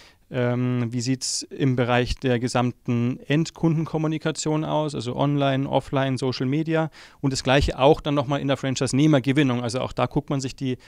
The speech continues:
Kommunikationsmittel, Medien und Wege an und analysiert, ob da alles, ähm, effektiv genug gehandhabt wird oder ob's irgendwo Optimierungsmöglichkeiten gibt, wie man das Ganze nochmal verbessern kann.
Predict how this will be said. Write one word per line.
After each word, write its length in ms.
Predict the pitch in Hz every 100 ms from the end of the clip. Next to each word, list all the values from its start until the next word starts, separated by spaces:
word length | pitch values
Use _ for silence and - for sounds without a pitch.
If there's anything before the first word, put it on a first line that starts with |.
| -
Kommunikationsmittel, 1120 | - 139 139 135 - 147 147 147 151 156 156 165
Medien 440 | 135 143 143 147
und 160 | 131 120
Wege 320 | 135 135 127
an 240 | 131 160 151 - - - - -
und 480 | 143 139 139 139 -
analysiert, 640 | 131 131 123 - 151 156 -
ob 260 | 147 -
da 320 | - 127 135 143 -
alles, 680 | - 127 139 131 - - - -
ähm, 640 | 143 127 127 123 127 196 -
effektiv 720 | 127 135 - - 151 - - 180
genug 440 | - 127 131 135 -
gehandhabt 600 | 127 113 127 - 123 -
wird 160 | 113
oder 160 | 117 -
ob's 160 | 127 -
irgendwo 480 | 139 143 127 127 123 - - _ _
Optimierungsmöglichkeiten 1200 | - - 143 143 139 127 135 123 123 - 110 - 101
gibt, 220 | 110 -
wie 60 |
man 120 | 110 110
das 120 | 117
Ganze 260 | 120 113
nochmal 220 | 117 113 113
verbessern 440 | - 113 - 107
kann. 280 | - 110